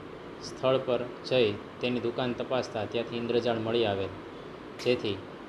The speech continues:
વન્ય પ્રાણી સંરક્ષણ અધિનિયમ ઓગણીસો બોતેર અન્વયે વિવિધ કલમો હેઠળ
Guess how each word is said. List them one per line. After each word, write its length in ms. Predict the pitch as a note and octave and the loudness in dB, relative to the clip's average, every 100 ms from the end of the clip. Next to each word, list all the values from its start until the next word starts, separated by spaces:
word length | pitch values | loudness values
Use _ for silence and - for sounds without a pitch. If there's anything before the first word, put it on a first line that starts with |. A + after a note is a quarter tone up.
| - B2 | -8 -2
વન્ય 220 | B2+ C3+ | 2 2
પ્રાણી 260 | C3 C3 | 2 0
સંરક્ષણ 380 | B2+ B2+ B2+ - | 0 -2 -2 -2
અધિનિયમ 800 | B2+ A2+ B2+ B2+ A2+ G2 F#2+ - | -2 2 2 2 0 -2 -8 -4
ઓગણીસો 380 | A#2 B2 A#2 B2 | 0 0 0 -2
બોતેર 380 | A2 A#2 B2+ A2+ | 0 0 2 0
અન્વયે 380 | A2+ B2+ G#2+ F#2+ - - | 0 2 2 2 -4 -2
વિવિધ 200 | A#2 B2+ - | 2 2 2
કલમો 260 | B2 A#2+ A#2 | 0 0 0
હેઠળ 280 | A2+ B2 | 0 -2